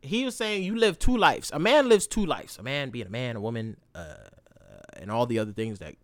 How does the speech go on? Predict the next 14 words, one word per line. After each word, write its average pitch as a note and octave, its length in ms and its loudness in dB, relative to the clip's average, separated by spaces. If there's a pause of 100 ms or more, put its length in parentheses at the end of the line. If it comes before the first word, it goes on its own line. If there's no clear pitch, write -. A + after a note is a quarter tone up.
(140)
go G#2+ 160 -4
in G#2+ 100 -6
the G2 60 -8
pronouns G#2+ 440 -2
of G#2+ 80 -8
it, G#2+ 120 -10 (320)
respectfully. A#2 520 -4 (1500)
You D#3 140 2
live G#3 180 10
two A#3 160 6
lives, E3 260 4
right? C#3 220 0
You D#3+ 160 -2
live E3 340 2